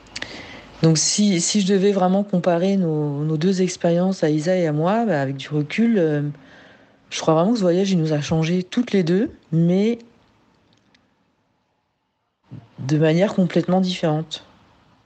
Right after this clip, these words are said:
En fait, euh, bah, on allait, euh, aux mêmes endroits, en même temps, on a croisé les, les mêmes personnes. Euh, mais, bah, moi, j'ai, j-, quand moi, en fait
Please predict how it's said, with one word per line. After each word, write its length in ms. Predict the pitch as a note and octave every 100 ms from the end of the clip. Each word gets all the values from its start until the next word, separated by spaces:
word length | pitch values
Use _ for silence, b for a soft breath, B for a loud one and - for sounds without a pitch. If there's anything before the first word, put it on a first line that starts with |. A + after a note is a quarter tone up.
| _ _ -
En 120 | -
fait, 300 | - F3+ F3+
euh, 240 | D#3 C3+ C3 C3 - - - _ _
bah, 80 | C#3 B2+
on 100 | C3
allait, 400 | C#3 D#3+ E3+ D3+
euh, 180 | C3+
aux 140 | B2+ D3+
mêmes 260 | E3 F3+
endroits, 440 | E3+ E3 D#3 E3 G3
en 240 | G3+ F3
même 200 | D3+ E3
temps, 400 | D3+ F3 F3+ G3+
on 340 | G3 G3 F#3+ D#3+
a 60 |
croisé 320 | D3 D#3 D3+
les, 220 | D#3 D3 C#3
les 140 | D3
mêmes 200 | D3+ E3
personnes. 540 | E3+ D#3 - G#3+ B3 B3+ B B B B B B B B B _ D#3+
Euh, 680 | D#3 D3 D3 D3 C#3 C#3 C#3 C#3 - _ _ _ _ _ _ _
mais, 480 | D3 D#3 D#3 D3 C#3+ C#3 - _ _ - _ _ _ _ _ _ _ _ _ _ _ _ _ _ _ -
bah, 140 | C#3 C3+
moi, 180 | F3
j'ai, 380 | G#3 E3+ A2 G2
j-, 460 | - - - - - _ _ _ _ _ _ _ _ _ -
quand 180 | - D#3+
moi, 320 | F3 A#3 A#3
en 80 | G3
fait 460 | G3+ G3 - -